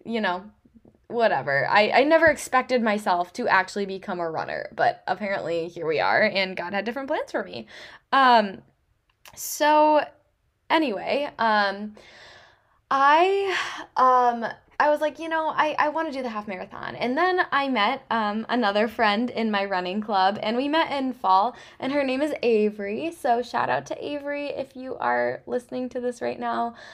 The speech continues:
Um, I will also link her Instagram down below because she's an amazing person and an amazing runner and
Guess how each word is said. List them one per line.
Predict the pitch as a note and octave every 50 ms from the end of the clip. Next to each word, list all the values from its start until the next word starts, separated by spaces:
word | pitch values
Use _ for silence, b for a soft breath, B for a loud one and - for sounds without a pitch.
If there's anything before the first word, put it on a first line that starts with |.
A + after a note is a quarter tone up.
| B B B _
Um, | - A3 G#3+ G#3+ A3 -
I | - C4+
will | E4 F4 F4 D#4+
also | - - D#4 D#4+ D#4+ - D#4 D4+
link | C#4+ C#4+ C4+ C4+ C4+
her | - C4+ C4 B3+ -
Instagram | A3+ A3+ A3 - - A#3 G#3+ A3+ A3 G#3+ G#3+ G#3+ G#3+ G#3+ G#3+
down | G#3 F#3+ F#3+ F#3
below | F#3+ G#3+ A#3+ C4+ C4+ C4+ C4+ C4+ C4+ C4 - -
because | - A3+ G#3+ - A#3 A3 A3 G#3+ G#3+ -
she's | - A#3+ A#3+ B3 A#3 A3+
an | - A#3 A#3+
amazing | A#3 A#3 A#3 A3+ A3+ A3+ A3+ A3 A3+ A3+ A3+
person | - A#3 A3+ A3+ A3 - A#3 A#3 A#3 A3+
and | - - G#3
an | G#3 G#3 G#3
amazing | G#3 A3 A#3 B3 B3+ B3+ B3 B3 B3+ B3 A#3+
runner | A3+ G#3 G#3 G#3 G#3 G#3 G#3
and | G#3 - - F#3+ F#3 F#3+ G#3